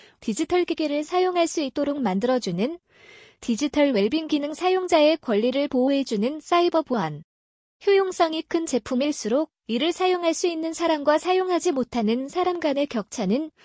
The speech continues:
더욱 크게 벌어지기 마련이다. 삼성전자는 남녀노소, 장애 유무와 관계없이 모든 사용자가 삼성 제품을 쉽게 사용할 수 있도록 접근성 기술을 제공하고자 노력하고 있다.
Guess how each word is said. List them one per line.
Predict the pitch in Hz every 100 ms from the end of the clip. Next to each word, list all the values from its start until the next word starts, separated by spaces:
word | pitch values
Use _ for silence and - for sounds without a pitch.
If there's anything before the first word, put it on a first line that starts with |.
| - - -
더욱 | 220 302 -
크게 | 370 349
벌어지기 | 349 262 247 262 277 302
마련이다. | 247 202 269 254 170 165 170 _ _ _ _ _ - - - _ _ _
삼성전자는 | 359 359 392 370 330 311 269 302
남녀노소, | 262 180 208 254 247 196 269 302 311 _
장애 | - 214 247 311
유무와 | 214 220 285 302
관계없이 | 302 240 233 247 233 - 311
모든 | 190 208 294
사용자가 | 302 349 349 330 233 233 285
삼성 | 311 370 359 330
제품을 | 339 311 - 311 320
쉽게 | 320 349 339
사용할 | 339 370 370 349 330
수 | -
있도록 | 262 - 180 180 311 - _ - - _
접근성 | - 220 381 339 349 349
기술을 | 349 339 320 311 311
제공하고자 | 202 196 277 285 247 233 254
노력하고 | 214 202 254 370 349
있다. | 277 - - 170 175